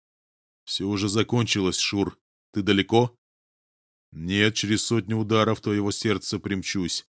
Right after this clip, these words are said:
Прибегу, прискочу». «Вообще-то можешь не торопиться».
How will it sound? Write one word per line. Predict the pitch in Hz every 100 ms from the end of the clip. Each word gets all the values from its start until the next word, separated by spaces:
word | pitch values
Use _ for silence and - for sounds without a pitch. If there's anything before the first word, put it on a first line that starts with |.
| _
Прибегу, | 95 95 95 107 104 - _ -
прискочу». | 95 - 98 - 87 82 - _ _ _ _ _ _ _
«Вообще-то | - 71 - 117 107 110
можешь | 107 117 107 104
не | 117
торопиться». | 101 110 107 117 101 - 85